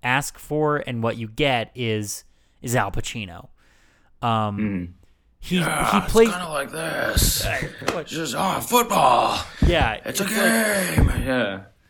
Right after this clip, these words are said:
Speaker 1: "It's my life."
Speaker 2: Yeah,
Speaker 1: Oh.
Speaker 2: exactly.
Speaker 1: Yeah, and he's
Speaker 2: Yeah.
Speaker 1: like that. He's like that in sixty Minutes, like, "I never ran out of sauce." And it's the same
Speaker 2: <laughs>
Speaker 1: thing. It's the same thing.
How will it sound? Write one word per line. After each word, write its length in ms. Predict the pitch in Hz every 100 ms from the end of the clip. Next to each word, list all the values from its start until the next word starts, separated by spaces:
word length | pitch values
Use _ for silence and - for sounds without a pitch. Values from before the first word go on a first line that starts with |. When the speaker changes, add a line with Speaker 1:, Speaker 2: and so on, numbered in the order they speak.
| _ _ - -
Speaker 1:
"It's 280 | 202 233 - 135
my 180 | 113
life." 680 | 117 170 240 214 - - - - - - - -
Speaker 2:
Yeah, 420 | 131 - 240 101
Speaker 1:
Oh. 40 | 104
Speaker 2:
exactly. 680 | 104 104 95 98 101 92 92 -
Speaker 1:
Yeah, 220 | 196 165 139
and 120 | 165
he's 140 | 190 185
Speaker 2:
Yeah. 60 |
Speaker 1:
like 180 | 196 190
that. 200 | 202 180
He's 200 | 160 165
like 160 | 185 185
that 140 | 180 160
in 80 |
sixty 320 | 135 175 - 143
Minutes, 260 | 131 120
like, 200 | 123 107 - - -
"I 100 | 190
never 260 | 220 208
ran 220 | 202 190 185
out 120 | 175
of 80 | 170
sauce." 720 | 165 175 139 110 - - - _ _ _ -
And 140 | 131
it's 160 | 127 -
the 100 | 143
same 340 | 160 185 175
Speaker 2:
<laughs> 120 | 151 185
Speaker 1:
thing. 260 | 175 127 - - -
It's 100 | -
the 80 | 160
same 260 | 208 180
thing. 320 | 139 135 104